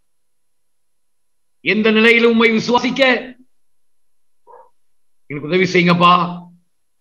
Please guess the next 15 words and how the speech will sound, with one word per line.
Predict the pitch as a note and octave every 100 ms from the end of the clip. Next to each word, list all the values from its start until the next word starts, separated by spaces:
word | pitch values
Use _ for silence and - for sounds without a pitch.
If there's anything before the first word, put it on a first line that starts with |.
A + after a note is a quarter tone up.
| _ _ _ _ _ _ _ -
தீர்க்கதரிசிகளின் | C4+ C4+ C4 C4 A#3 B3+ B3
காலம் | - A#3+ C4 C4+ G#3+ F3 - - _ _ _ _
விலகி | G3+ C4+ C#4+
போகாதிருங்கள் | - C#4 C#4 C#4 C#4 C#4 C#4+ D4 C#4+ G3 - - _ _ _ _ _ _ _
என்கிற | - G3 F#3+ F#3
பாடத்தை | F#3 G#3 G#3 G3+
கற்றுக் | F#3+ A3 F#3+
கொடுக்கிறபடினால் | G3+ G3+ G3
நமக்கு | G3 F#3+ F3+
நன்றி. | F3 G#3+ G3+ - - _ _ _ _ _ _ _ _
எங்க | E3+ F3+
வாழ்க்கையில் | G3 A3 A3 G3+
எத்தனை | A3+ G#3+
தடுமாற்றங்கள் | G3+ A#3 A3+ A3
வந்தாலும், | G#3+ G#3 G#3 G#3 G3+ G3+